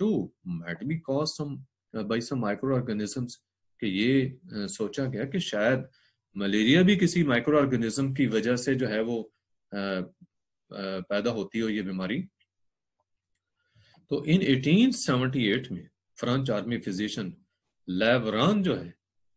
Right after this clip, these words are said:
उसने ये सर्च शुरू की कि मलेरिया की काज को मालूम किया जाए। तो लेवरान ने, अ, small amount of blood जो है वो डिफरेंट मलेरियल पेशेंट्स का लिया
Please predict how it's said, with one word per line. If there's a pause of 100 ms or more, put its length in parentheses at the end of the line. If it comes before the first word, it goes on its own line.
(680)
उसने (220)
ये
सर्च
शुरू
की (260)
कि
मलेरिया
की
काज
को
मालूम
किया
जाए। (1400)
तो
लेवरान
ने, (1500)
अ,
small
amount
of
blood
जो
है
वो
डिफरेंट
मलेरियल
पेशेंट्स
का
लिया